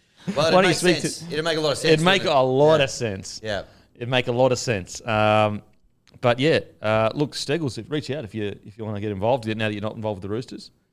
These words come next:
Speaker 2: do you, have you had any, uh, interactions with Steggles as a major sponsor because you're a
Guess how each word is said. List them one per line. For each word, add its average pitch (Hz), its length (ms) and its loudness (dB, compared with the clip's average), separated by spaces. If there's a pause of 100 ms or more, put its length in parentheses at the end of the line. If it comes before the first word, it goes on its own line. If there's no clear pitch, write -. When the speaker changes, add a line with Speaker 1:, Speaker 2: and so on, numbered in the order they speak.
(220)
Speaker 2:
do 156 80 -2
you, 170 80 -2
have 151 120 2
you 180 120 4
had 151 200 2
any, 143 420 -4 (160)
uh, 113 240 -6
interactions 123 420 -2
with 107 80 -4
Steggles 127 360 -6
as 101 100 -8
a 101 60 -6
major 101 240 -6
sponsor 117 300 -12
because 101 260 -10
you're 98 180 -2
a 87 180 -4